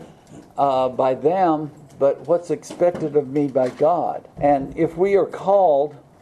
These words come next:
as we say we are called, and I do believe we are called, God,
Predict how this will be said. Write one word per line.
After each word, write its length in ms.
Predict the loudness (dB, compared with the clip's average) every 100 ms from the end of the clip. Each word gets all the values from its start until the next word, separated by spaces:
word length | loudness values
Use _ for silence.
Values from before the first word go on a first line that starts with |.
| _ _ 0
as 260 | 0 2
we 140 | -2 -6
say 400 | -2 2 4 4
we 220 | 0 0
are 120 | 0
called, 300 | 2 0 2
and 80 | 2
I 160 | 0 0
do 240 | 0 -2
believe 380 | 0 -2 -2 -2
we 120 | 0
are 100 | -2
called, 540 | 0 0 2 0 -4 -14 _ _ _ _ _ 0
God, 500 | 2 2 0 -2